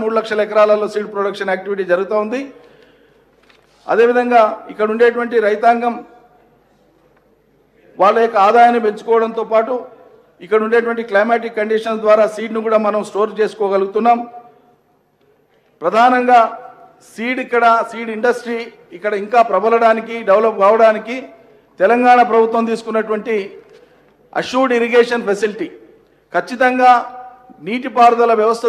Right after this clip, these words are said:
ద్వారా సాగునీళ్ళు అందించేటువంటి ఒక నిర్ణయం, కరెంటును రైతాంగానికి అందించేటువంటి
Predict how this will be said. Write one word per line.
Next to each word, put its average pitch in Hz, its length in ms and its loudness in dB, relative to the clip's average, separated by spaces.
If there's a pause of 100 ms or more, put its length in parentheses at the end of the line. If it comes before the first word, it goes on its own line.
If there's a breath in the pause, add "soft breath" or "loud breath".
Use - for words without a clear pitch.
ద్వారా 220 220 6 (100)
సాగునీళ్ళు 226 460 2
అందించేటువంటి 214 580 -2
ఒక 208 160 -4
నిర్ణయం, 240 320 -2 (720 soft breath)
కరెంటును 254 460 2 (240)
రైతాంగానికి 233 600 2
అందించేటువంటి 220 540 -4